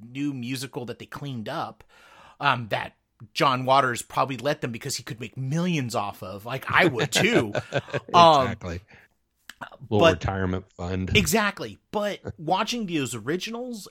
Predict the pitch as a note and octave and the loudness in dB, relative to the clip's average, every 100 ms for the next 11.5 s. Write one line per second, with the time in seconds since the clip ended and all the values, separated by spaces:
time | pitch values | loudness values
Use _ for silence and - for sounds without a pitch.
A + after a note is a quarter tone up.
0 | - C3+ A2 D3+ D#3 D3 A#2 A2 G2+ C3 | -6 -6 -4 -6 -4 -6 -10 -10 -10 -10
1 | - A3+ A3+ C3+ A2 - - - - _ | -8 -10 -10 -14 -14 -20 -20 -20 -20 _
2 | D#3 C3+ F3 G3+ G3 D#3+ C3 - - F3 | -4 0 -2 -2 -6 -6 -8 -8 -4 -6
3 | - - _ _ _ - - - F#3 - | -8 -20 _ _ _ -8 -4 -2 -2 -2
4 | E3 C3+ - D3 C#3+ D3+ B2+ A2 - B2 | -10 -12 -10 -10 -8 -10 -10 -10 -12 -8
5 | A#2+ D3+ - - _ _ - C#3+ B2 A2+ | -8 -8 -14 -16 _ _ -10 -6 -4 -6
6 | G#2+ G2+ G2 - - - - - - - | -8 -10 -14 -18 -8 -4 -2 -2 -4 -4
7 | C#3+ A#2 - - - F3 C#3+ G2+ _ - | -8 -8 -8 -8 -8 -6 -6 -6 _ -20
8 | - - - C#3 A2+ _ - - - - | -20 -20 -12 -10 -10 _ -10 -4 -2 -4
9 | - B2+ E3 F#3+ F3 G#3 G#3+ G#3+ _ - | -8 -6 -4 -4 -6 -6 -8 -12 _ -8
10 | C3+ A#2 - D3+ D#3 C#3+ C3 D3 D3+ C#3 | -6 -6 -6 -6 -6 -6 -6 -6 -4 -4
11 | B2 C#3 G3 - | -2 -2 -2 -4